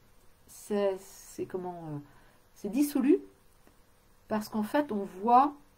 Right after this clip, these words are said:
la blessure chez l'autre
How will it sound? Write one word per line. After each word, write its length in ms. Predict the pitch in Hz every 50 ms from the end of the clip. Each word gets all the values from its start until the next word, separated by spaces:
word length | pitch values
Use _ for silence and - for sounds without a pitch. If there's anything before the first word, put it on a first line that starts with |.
| _ - - _ _ _ _ _ _ _ _ _ _ _ _ _ _ _ _ _ _ _ _ _ _ -
la 200 | 185 190 202 202
blessure 640 | 190 202 202 233 220 214 - - - 247 240 247 247
chez 200 | - - 214 196
l'autre 420 | 190 208 226 269 349 - - -